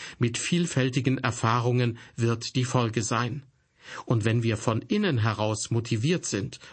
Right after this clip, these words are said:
und geisterfüllt leben, dann werden wir das tägliche Bibellesen genauso genießen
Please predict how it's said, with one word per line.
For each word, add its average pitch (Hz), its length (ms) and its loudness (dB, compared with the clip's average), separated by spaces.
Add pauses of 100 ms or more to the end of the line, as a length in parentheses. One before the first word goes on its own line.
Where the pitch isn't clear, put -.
und 107 300 0 (120)
geisterfüllt 127 840 0
leben, 120 480 0 (480)
dann 135 300 4 (240)
werden 117 300 0
wir 110 120 0
das 107 240 -2
tägliche 151 480 0
Bibellesen 120 800 0 (200)
genauso 127 600 2
genießen 120 600 0